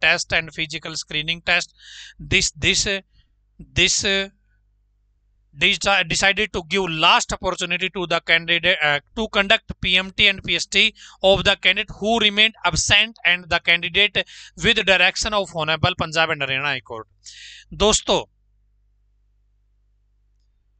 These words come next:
आप तीस जुलाई से लेकर बीस अगस्त के बीच में आपका चाहे पीएमटी था, चाहे पीएसटी था, यदि आप absent रह गए थे तो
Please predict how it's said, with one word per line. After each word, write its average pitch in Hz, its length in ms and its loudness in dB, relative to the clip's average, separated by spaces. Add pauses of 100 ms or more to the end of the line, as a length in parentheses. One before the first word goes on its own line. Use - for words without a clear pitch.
(140)
आप 202 320 4 (1400)
तीस 247 380 4
जुलाई 202 480 2
से 214 180 0
लेकर 180 480 0 (480)
बीस 226 400 4 (140)
अगस्त 175 400 2
के 190 100 2
बीच 170 320 -4
में 170 300 2 (400)
आपका 190 360 2
चाहे 196 240 2
पीएमटी 175 600 0
था, 202 140 2
चाहे 190 200 0 (120)
पीएसटी 170 460 0
था, 196 280 0 (320)
यदि 214 280 4 (120)
आप 190 200 2
absent 196 460 -2
रह 190 140 4
गए 165 180 -2
थे 160 300 0
तो - 420 -4